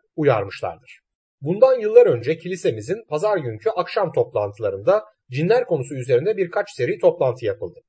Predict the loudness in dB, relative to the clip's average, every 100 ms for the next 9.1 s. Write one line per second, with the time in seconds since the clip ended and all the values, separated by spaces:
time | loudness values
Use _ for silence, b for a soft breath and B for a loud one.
0 | _ -4 0 2 2 0 -4 -2 0 0
1 | 0 -2 -4 -4 -4 -4 -4 -4 -4 -4
2 | 0 0 -2 2 2 2 B B -2 4
3 | 4 4 0 2 2 2 0 -6 -10 -2
4 | 0 -2 -10 -14 2 2 2 -2 -6 -2
5 | 0 0 0 -4 -8 -20 _ -2 4 4
6 | 4 2 2 0 -2 -4 -2 -2 0 2
7 | 2 2 -2 -2 -2 -2 0 -2 -2 -2
8 | 0 -2 0 2 2 2 0 -2 -2 -12